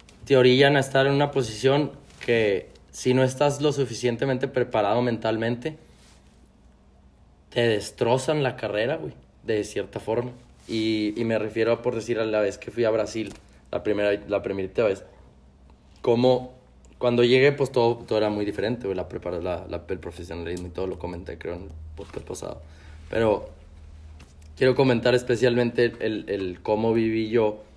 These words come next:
el montar el primer toro que me tocó ahí en Barretos. Que, que, que llegué a la oficina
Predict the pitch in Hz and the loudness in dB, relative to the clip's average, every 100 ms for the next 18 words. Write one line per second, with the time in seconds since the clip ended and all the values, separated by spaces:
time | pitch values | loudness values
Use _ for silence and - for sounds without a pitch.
0 | - - - _ - _ - 120 117 101 | -20 -20 -20 _ -20 _ -4 0 2 2
1 | 110 117 117 110 107 104 110 107 113 104 | 0 0 0 -2 -2 0 0 0 -2 -4
2 | 104 - 104 98 98 95 104 98 - - | -6 -4 -2 -2 -6 -6 -6 -8 -16 -20
3 | - - - - - - - - - - | -20 -20 -20 -20 -20 -20 -20 -20 -20 -20
4 | - - - 110 104 - - 107 104 - | -18 -18 -6 -6 -6 -10 -2 -2 -2 -4
5 | 101 - - - _ - - 110 107 104 | -6 -6 -20 -20 _ -20 -6 -2 0 2
6 | 107 113 113 120 117 123 117 113 | 2 2 2 0 0 0 0 -4